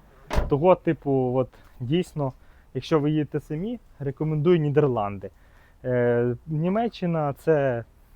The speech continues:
дорого. О, до речі, ще яке авто я поставлю, я сказав, Бельгія, Австрія, а от топ один авто, навірно, з яких, е, які, в які, ну, топ одна країна, саме перше місце, в якому я б ніколи б не брав би собі авто, це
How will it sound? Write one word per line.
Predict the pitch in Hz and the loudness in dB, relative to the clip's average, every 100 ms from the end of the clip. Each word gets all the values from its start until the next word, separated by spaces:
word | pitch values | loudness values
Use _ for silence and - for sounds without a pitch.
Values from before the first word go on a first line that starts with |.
| - | -14
дорого. | 131 123 180 190 175 196 - - | -2 4 4 4 0 -4 -8 -4
О, | 160 135 | 2 4
до | 156 | 6
речі, | 160 - 117 | 6 2 -10
ще | - 165 165 120 | -6 0 0 0
яке | 127 - | -4 2
авто | 160 135 - 160 | 2 2 2 4
я | 135 | 4
поставлю, | 123 139 - 143 131 123 - - - - | 0 -2 4 4 4 0 -2 -12 -20 -12
я | 127 127 | -4 -4
сказав, | - 139 | 0 0
Бельгія, | 127 165 151 139 135 | 4 2 2 0 0
Австрія, | 160 170 - 131 120 | 0 -2 -2 0 4
а | 131 | 4
от | 131 127 - | 4 2 -2
топ | - 143 - | 2 2 4
один | 139 180 165 | 4 6 4
авто, | - 160 | 2 4
навірно, | 147 143 143 143 | 6 6 6 4
з | 131 | -2
яких, | - 165 151 - - - - - | -2 2 2 0 -20 -20 -20 -4
е, | 135 135 135 135 | 4 6 8 6
які, | 135 - 156 | 4 2 2
в | 147 143 | 2 0
які, | 143 131 156 | -2 -4 -2
ну, | 170 170 135 135 113 117 | 2 4 4 2 0 0
топ | - 175 - - | 6 6 4 -2
одна | 165 139 175 165 | 2 6 6 6
країна, | 151 151 175 151 127 104 - - - - - - | 6 4 4 2 2 -4 -12 -20 -20 -20 -20 6
саме | 160 156 151 | 8 8 6
перше | - 165 151 143 | 10 10 10 0
місце, | 151 160 - 131 | 2 2 0 0
в | 123 | 0
якому | 147 175 147 | 4 6 6
я | 143 | 4
б | 123 | 2
ніколи | 151 - 175 147 | -2 6 8 8
б | 127 | 2
не | 143 | 0
брав | 135 151 143 | 6 8 8
би | 131 | 2
собі | - 143 147 | -4 2 2
авто, | 151 254 | 4 0
це | - | 0